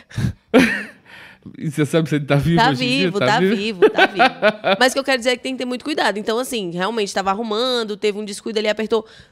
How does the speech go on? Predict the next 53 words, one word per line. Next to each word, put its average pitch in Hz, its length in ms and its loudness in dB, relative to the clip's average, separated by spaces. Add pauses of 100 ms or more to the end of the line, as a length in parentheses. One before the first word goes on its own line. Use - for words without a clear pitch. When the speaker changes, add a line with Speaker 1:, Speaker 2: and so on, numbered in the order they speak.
Speaker 2:
Pode 240 180 0
não 269 80 -6
ter 277 140 -4
tido 294 180 -8
culpa, 233 460 -6 (280)
mas 196 460 -2
não 214 140 -4
mostrar 202 420 -2
um 175 100 -2
remorso, 214 760 2
não 196 80 -8
falar, 185 260 2
"Oh, 214 320 2
Deus, 196 240 2
meu 202 180 0
Deus, 202 220 -2
me 196 80 -6
perdoe", 190 640 4
ou 220 360 8 (240)
ir 240 240 6
atrás 220 380 6
de 208 80 4
arrumar 208 300 4
outro 214 180 2
gato 190 240 4
e - 40 -10
substituir. 214 840 2 (440)
Speaker 1:
É. 107 300 -8 (220)
Speaker 2:
Sem 254 360 2
que 269 160 0
a 214 120 6
sua 220 220 0 (160)
Speaker 1:
Isso 185 100 -4
é 147 60 2
uma - 80 4
Speaker 2:
nora 208 140 4
Speaker 1:
boa 131 120 4
ideia 143 360 2
Speaker 2:
percebesse. 208 180 0
Speaker 1:
também, 147 260 0
não? 113 300 -12
Speaker 2:
Mas 202 240 0
deixar 220 500 2
limpo 233 240 -4
e 294 60 -4
seco. 240 400 0
"Ai, 311 100 0
vou 311 120 -4
continuar 285 360 -2
varrendo 254 320 -2
aqui 247 160 -8
a 233 100 -2
área." 196 380 -2